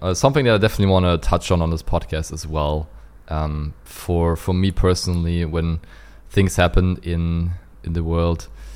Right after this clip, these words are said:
like, a lot of things are always going on, and I usually take a pretty, yeah, I don't share openly too much about these topics, like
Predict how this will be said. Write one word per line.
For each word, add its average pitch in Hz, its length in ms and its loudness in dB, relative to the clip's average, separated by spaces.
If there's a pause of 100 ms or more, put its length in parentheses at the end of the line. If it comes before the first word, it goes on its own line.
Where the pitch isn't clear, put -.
(560)
like, 92 120 2
a - 20 4
lot 107 140 10
of 104 80 8
things 98 220 6
are 92 40 0
always 92 200 2
going 85 320 2
on, 82 280 2 (300)
and 80 480 -6
I 78 480 -4
usually 90 440 -2
take 85 240 -2
a 85 40 -6
pretty, 82 580 2 (600)
yeah, 87 340 4
I 98 100 -2
don't 123 420 0
share 87 680 4
openly 87 600 0 (140)
too - 260 -2
much 85 360 -2
about 85 340 -6
these 85 160 -8
topics, 85 600 -4
like 76 320 -8